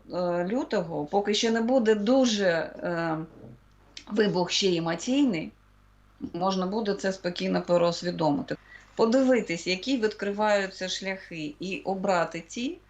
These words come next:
які йде ак-, активізація на, а, на любов, на світло, на призначення, на те, щоб, е, ти любов даруєш світу, ти людям її несеш. Оце дуже важливо.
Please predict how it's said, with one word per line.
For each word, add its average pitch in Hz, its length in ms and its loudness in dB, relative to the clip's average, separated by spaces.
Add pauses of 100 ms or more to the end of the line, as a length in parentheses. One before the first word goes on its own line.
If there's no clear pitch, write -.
(380)
які 185 680 -2
йде 185 640 -2
ак-, 170 220 -4 (100)
активізація 180 1040 -2
на, 165 480 -4
а, 151 540 -4
на 160 160 0
любов, 165 400 -4 (600)
на 156 140 0
світло, 170 520 -4
на 156 120 0
призначення, 170 920 -2 (420)
на 156 100 0
те, 165 220 -2 (200)
щоб, - 400 -4
е, 156 1120 -2
ти 170 120 0
любов 170 440 2
даруєш 151 520 0
світу, 147 260 -4
ти 151 140 -4
людям 190 440 2
її 160 220 0
несеш. - 540 -4 (140)
Оце 175 240 -2
дуже 151 280 -8
важливо. 156 520 -12